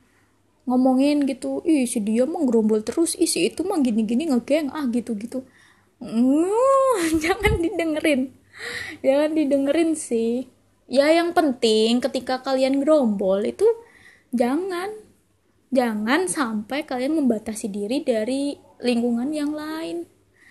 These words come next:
Karena P O D Square tuh pernah punya cerita, punya temen nih,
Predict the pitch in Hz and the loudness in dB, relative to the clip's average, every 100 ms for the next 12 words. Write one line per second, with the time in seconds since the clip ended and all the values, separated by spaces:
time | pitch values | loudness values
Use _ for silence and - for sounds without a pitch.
0 | _ _ _ 427 440 427 285 233 233 302 | _ _ _ 0 0 2 0 2 2 0
1 | - _ _ _ _ _ _ _ 330 302 | -4 _ _ _ _ _ _ _ 0 2
2 | 311 370 370 453 453 415 440 440 427 427 | 0 0 4 2 2 -4 -4 -4 -4 -6
3 | - - 359 359 359 359 339 427 - 349 | -10 -8 -4 -4 -2 0 0 0 -4 -10
4 | 349 - - - _ _ 311 311 320 311 | -10 -12 -20 -20 _ _ 0 2 2 -2
5 | 294 233 196 220 254 262 | -2 0 0 0 2 0